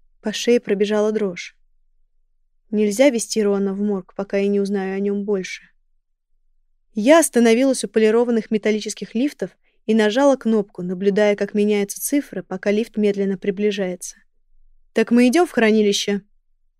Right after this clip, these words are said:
раздался у меня за спиной низкий голос Роана. От неожиданности я чуть из кожи не выпрыгнула.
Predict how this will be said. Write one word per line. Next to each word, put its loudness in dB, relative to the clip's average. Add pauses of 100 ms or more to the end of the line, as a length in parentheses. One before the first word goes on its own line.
раздался 0
у -6
меня 0
за -4
спиной 0
низкий -2
голос -2
Роана. -4 (800)
От -8
неожиданности -2 (300)
я 4
чуть -8
из -4
кожи 2
не 0
выпрыгнула. -6